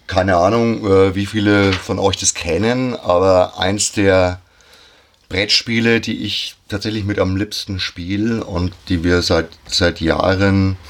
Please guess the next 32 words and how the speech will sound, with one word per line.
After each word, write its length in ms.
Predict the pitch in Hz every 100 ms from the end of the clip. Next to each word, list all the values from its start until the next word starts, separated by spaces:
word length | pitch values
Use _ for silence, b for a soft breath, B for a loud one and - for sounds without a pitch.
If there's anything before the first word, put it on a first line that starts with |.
| B B B B - - -
fest 420 | - 101 107 -
im 120 | 117
Programm 500 | 104 104 104 101 107
haben, 240 | 107 101
die 180 | 98 92
auch, 380 | 101 104 98 -
äh, 40 |
auf 500 | - 90 85 87 -
unseren 300 | - 92 98
Spieleabenden 680 | - 101 107 104 104 101 101
immer 220 | 98 95
wieder 140 | 95 90
vorgestellt 720 | 98 101 101 - 95 98 95
werden 420 | 98 98 101 95
und 400 | 90 90 87 87 B B B B -
die 60 | 98
ich 80 |
privat 500 | - 104 90 92 117 107
auch, 220 | 101 101
also 140 | 90
ich 60 | 92
meine, 160 | 95
das, 180 | 98 -
das 180 | - 98
ist 140 | 101 117
ja 160 | 95
immer 200 | - 101
noch 140 | 95 92
so 100 | 92
eine, 240 | 90 85
so 80 | 90
eine, 240 | 87 82